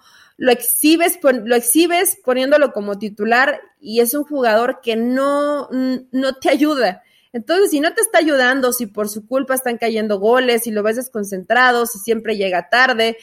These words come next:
si no te gana un duelo individual, si no, por lo menos que se anticipe y sepa leer la jugada, no tiene alguna característica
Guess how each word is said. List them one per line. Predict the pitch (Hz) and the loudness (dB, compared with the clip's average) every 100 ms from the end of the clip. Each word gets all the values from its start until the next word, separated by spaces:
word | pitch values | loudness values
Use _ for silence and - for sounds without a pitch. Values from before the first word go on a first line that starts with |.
| - | -16
si | - 240 | -4 -2
no | 240 | 0
te | 247 | 2
gana | 233 240 262 240 | 4 4 2 0
un | |
duelo | 226 220 214 | -2 -2 -2
individual, | 202 202 208 262 277 277 277 - - | -4 -4 2 4 4 2 -4 -18 -18
si | - 254 | -4 0
no, | 277 269 247 _ | 0 -4 -20 _
por | 262 247 | 2 4
lo | 240 | 4
menos | 269 320 330 | 4 2 0
que | 233 | -2
se | - | 0
anticipe | 220 214 208 302 - 233 | -2 -2 -2 0 2 2
y | |
sepa | 240 254 262 | 0 0 0
leer | 247 240 | 0 0
la | 247 | -2
jugada, | - 220 240 254 | -4 -2 0 2
no | 277 | 0
tiene | 359 359 | 0 0
alguna | 330 339 359 | 0 0 0
característica | 302 247 233 247 302 - 349 294 226 | 2 0 0 -2 -2 -6 -2 2 2